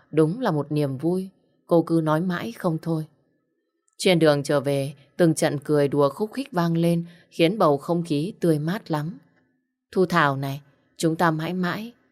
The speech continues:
là bạn tốt của nhau nhé." Từ khi nghe Thu Thảo chỉ ra con đường sáng, Đình Nam đã dốc hết sức để làm việc. Anh muốn những công vụ bộn bề này nhanh chóng được giải quyết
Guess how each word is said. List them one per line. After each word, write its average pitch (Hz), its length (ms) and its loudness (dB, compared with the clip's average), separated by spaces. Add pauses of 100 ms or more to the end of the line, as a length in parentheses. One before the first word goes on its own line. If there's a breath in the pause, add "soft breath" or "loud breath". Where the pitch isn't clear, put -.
là 151 180 2
bạn 139 280 -2
tốt 240 200 -2
của 151 120 -2
nhau 160 300 -4
nhé." 175 180 -4 (2500)
Từ 165 160 6
khi 170 200 2
nghe 170 220 4
Thu 170 180 -2
Thảo 147 340 0
chỉ 139 220 -2
ra 160 160 0
con 170 220 0
đường 139 220 -2
sáng, 147 400 -2 (380 soft breath)
Đình 151 220 0
Nam 175 240 2
đã 190 140 -4
dốc 208 220 -4
hết 233 180 -8
sức 277 220 -6
để 147 140 -2
làm 139 260 -4
việc. 143 200 -2 (420 soft breath)
Anh 190 220 0
muốn 165 200 0
những 226 180 -8
công 214 240 -4
vụ 170 160 -2
bộn 151 280 -4
bề 143 160 0
này 143 180 -4
nhanh 190 220 -4
chóng 170 220 -4
được 170 140 -8
giải 135 320 -4
quyết 233 260 -6